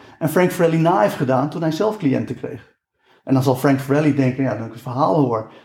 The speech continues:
zonder de kennis te hebben gehad van alles wat er door Richard Bandler zelf gedaan is, oh, hij vertelt gewoon mijn verhaal." Maar feitelijk heeft Richard Bandler waarschijnlijk Frank Farrell-, Farrelly nagedaan.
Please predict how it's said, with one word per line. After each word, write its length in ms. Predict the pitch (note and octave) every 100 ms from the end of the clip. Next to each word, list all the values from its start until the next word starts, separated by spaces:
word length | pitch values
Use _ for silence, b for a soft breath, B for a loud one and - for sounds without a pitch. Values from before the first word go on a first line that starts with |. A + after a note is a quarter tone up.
| -
zonder 320 | - G3+ E3
de 100 | A#2
kennis 300 | E3+ C#3+ C3+
te 80 | C#3
hebben 220 | B2+ B2+
gehad 300 | B2+ C3 -
van 200 | - C#3
alles 220 | D3+ C3
wat 140 | B2+
er 220 | B2+ A#2+ - B B B -
door 200 | B2+ B2+
Richard 260 | C#3 C#3
Bandler 460 | C#3+ C3+ - C3+ -
zelf 320 | - F3 C#3
gedaan 380 | - B2+ C3 F3
is, 260 | A#3 A#3 -
oh, 300 | F#3+ C#3+ - - _ _
hij 140 | -
vertelt 280 | A#2 - D3
gewoon 200 | D3+ D#3
mijn 140 | F3+ D#3+
verhaal." 380 | A2+ G#2+ - b b b b -
Maar 120 | A2+
feitelijk 460 | C3+ D3+ D#3 D3+
heeft 220 | D3 C3 C3+
Richard 260 | C3+ C3+
Bandler 440 | C#3+ C3 C3 B2+ B2+
waarschijnlijk 580 | A2+ - C#3 D3 B2+
Frank 220 | - C3+ B2+
Farrell-, 360 | C#3 A#2 A2+ -
Farrelly 360 | - C3+ B2
nagedaan. 800 | C3 C3 D#3+ C#3+ C3 - - _